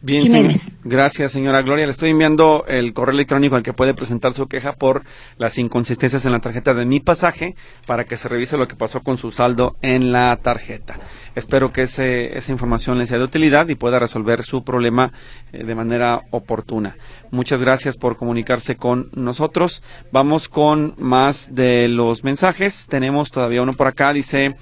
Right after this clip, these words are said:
Speaker 1: "Por temas de salud no he podido llevar a mi señora madre a sacar el dinero de la pensión del bienestar." La pregunta es, "¿no se retira o se pierde?" No, Jorge. Lo que nos han dicho de bienestar es que es un, una tarjeta bancaria como cualquiera. Usted decide cuánto tiempo mantiene su dinero ahí y cuándo lo saca. Usted lo decide.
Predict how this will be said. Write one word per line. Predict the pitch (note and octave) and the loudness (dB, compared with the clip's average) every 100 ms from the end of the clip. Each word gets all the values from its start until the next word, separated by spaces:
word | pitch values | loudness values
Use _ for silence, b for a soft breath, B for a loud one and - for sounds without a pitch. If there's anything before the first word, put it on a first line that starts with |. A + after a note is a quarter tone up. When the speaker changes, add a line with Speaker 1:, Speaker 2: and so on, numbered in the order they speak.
| B B B | B B B
Speaker 1:
"Por | C3+ | 0
temas | A#2+ E3+ E3+ | 4 4 4
de | |
salud | D#3 D#3+ G3 | 2 4 4
no | G3 | 2
he | |
podido | E3 D#3+ | 0 0
llevar | D#3+ C3+ D3 | 2 4 4
a | |
mi | D3+ | 2
señora | C#3 B2 C3+ | 0 -2 0
madre | C#3+ C#3 D3 | 0 2 0
a | |
sacar | C#3 B2 C3 | -2 -2 0
el | C#3 | 0
dinero | B2 B2 | 0 2
de | C3+ | 2
la | A#2 | 0
pensión | A#2 A2+ A#2+ | -2 -6 -2
del | B2 | 0
bienestar." | B2+ C3 A#2 E3+ | 0 -2 0 0
La | D3 | 0
pregunta | B2+ C3+ C3+ | -2 -4 -2
es, | |
"¿no | D#3 | -2
se | F3+ | -2
retira | E3+ C3 E3 | -2 0 -2
o | |
se | D#3 C3 | -4 -2
pierde?" | D3 D3+ G#3 - | 0 0 -2 -6
No, | - B2 D3 | -6 -2 0
Jorge. | F3+ E3 G3+ F#3+ B B B | 0 0 -2 -4 B B B
Lo | B2 | -4
que | C3+ | -2
nos | C3+ C#3+ | -2 -2
han | |
dicho | D#3 D3+ | -2 0
de | D#3+ | 2
bienestar | C#3+ B2 B2 D3 | 2 2 -2 0
es | D3 | -2
que | - | -2
es | C#3+ C#3+ | -6 -4
un, | C#3 - | -8 -8
una | D3 | -10
tarjeta | C3+ B2 B2+ C#3+ | -6 -6 -2 0
bancaria | B2+ A#2+ B2+ | 0 2 0
como | C3 D3+ | 0 -4
cualquiera. | D#3+ E3+ F3+ F3 G3 B B B | -2 -2 2 2 2 B B B
Usted | - A2+ C3+ | -12 0 2
decide | C#3 C#3+ C3+ C#3+ - - | 2 0 -2 -2 -4 -2
cuánto | C3+ C#3+ | 0 0
tiempo | C#3+ C3+ C3+ | -2 -2 0
mantiene | B2+ B2 B2 C3 | -2 -2 -4 -6
su | B2+ | -4
dinero | C3 C#3+ D#3+ | -2 2 2
ahí | E3 F3 G#3+ b b b | 2 -2 -10 b b b
y | A#2+ | -6
cuándo | - B2+ C3 B2 A#2 | 0 2 4 4 2
lo | B2+ A2+ A2 G#2 | 0 0 0 0
saca. | - - - - | -4 -10 -10 -12
Usted | G#2+ - B2+ | -10 -6 -2
lo | C#3 C3+ | 2 2
decide. | A#2+ A2 - A2+ G#2 | 2 -4 -6 -6 -8